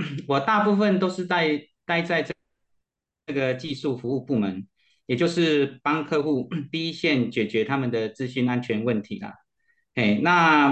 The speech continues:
比如说是 <clears throat> 类似像那个防毒软体如何部署在企业或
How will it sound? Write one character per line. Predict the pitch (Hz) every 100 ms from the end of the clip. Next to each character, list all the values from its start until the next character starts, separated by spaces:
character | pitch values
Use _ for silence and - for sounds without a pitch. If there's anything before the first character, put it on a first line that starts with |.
| 135
比 | 127
如 | 123 147
说 | 170 165
是 | 170 175 156 147 143 139 - 202 196
<clears throat> | 165
类 | 170 160
似 | 175 165
像 | 165 156 147
那 | 147
个 | 135
防 | 127 131 143
毒 | 127
软 | 127 139
体 | 135 107 104
如 | 120 143
何 | 131
部 | - 147
署 | 120 104
在 | 98 135 123 113
企 | - 139
业 | 135 123
或 | 135 117 110